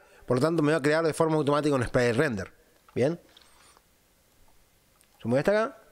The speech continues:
y como ven, ahí ya se creó el Transform y el Sprite Render, ¿bien? Entonces yo lo que voy a hacer ahora particularmente es que lo voy a poner, voy a buscar a Eddie y lo voy a poner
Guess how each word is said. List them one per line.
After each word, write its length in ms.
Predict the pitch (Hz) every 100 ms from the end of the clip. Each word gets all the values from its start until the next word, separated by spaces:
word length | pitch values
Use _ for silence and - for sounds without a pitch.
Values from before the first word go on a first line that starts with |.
| -
y 80 | 120
como 160 | 135
ven, 240 | 156 175 202
ahí 140 | - 139
ya 260 | - 175 -
se 160 | 127
creó 320 | 113 123 104 - - - -
el 100 | 135
Transform 580 | 175 175 214 214 247 - _
y 140 | 127 151
el 100 | 139
Sprite 320 | - 143 131
Render, 420 | 117 101 95 - - - _ _ -
¿bien? 260 | 135 220 - _ _ _ - - - - -
Entonces 200 | - 131
yo 60 |
lo 60 | 151
que 60 | 156
voy 40 |
a 40 |
hacer 160 | 151 165
ahora 200 | 160 151
particularmente 500 | 135 139 143 156 165
es 60 | 151
que 80 |
lo 80 | 127
voy 100 | 120
a 60 | 135
poner, 400 | 123 127 143 - -
voy 140 | 131 120
a 40 |
buscar 380 | 113 120 107 - _ _ _ _ _
a 180 | 117 117
Eddie 440 | 151 151 151 208 - _ _ _ - - -
y 60 | 131
lo 100 | 123
voy 120 | 147
a 80 | 139
poner 340 | 131 135 156